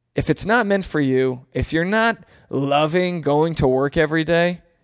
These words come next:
that's, that's the, if you are not lo-, if you can't go to work and all of a sudden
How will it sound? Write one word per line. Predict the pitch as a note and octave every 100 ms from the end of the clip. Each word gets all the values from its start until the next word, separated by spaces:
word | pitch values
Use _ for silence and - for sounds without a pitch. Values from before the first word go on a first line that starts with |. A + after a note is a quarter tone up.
| _
that's, | - D#4
that's | B3 C4 B3+
the, | - A3+ F3 - -
if | G#3+
you | A#3 D4+
are | C4+
not | B3+ A#3
lo-, | D#3 E3 F3 - -
if | G3 F#3
you | -
can't | D4+ C#4+
go | B3+ A#3
to | F#3+
work | D3 D3+ F#3 -
and | D#3+ D3+
all | D#3
of | D#3+
a |
sudden | D3 E3 D#3 D#3 C#3